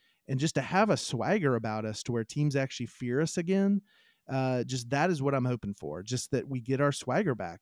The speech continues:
That just kind of, in, that goes, you know, exactly what you were talking about with Jaren against,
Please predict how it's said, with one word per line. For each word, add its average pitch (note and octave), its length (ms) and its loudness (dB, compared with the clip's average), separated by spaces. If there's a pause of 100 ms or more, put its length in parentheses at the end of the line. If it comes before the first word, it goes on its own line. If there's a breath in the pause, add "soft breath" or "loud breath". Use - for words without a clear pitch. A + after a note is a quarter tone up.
That A#2 100 -4
just A#2+ 220 -6
kind C#3+ 180 0
of, B2+ 80 0
in, B2+ 140 0 (240 soft breath)
that C#3 140 -2
goes, C#3+ 340 4
you B2 60 0
know, A2+ 240 2
exactly B2 500 -2
what A#2 180 0
you B2+ 60 -2
were A#2+ 40 0
talking A2+ 280 -4
about A2+ 160 -2
with A2 120 -6
Jaren A2+ 300 -2
against, A2 400 -6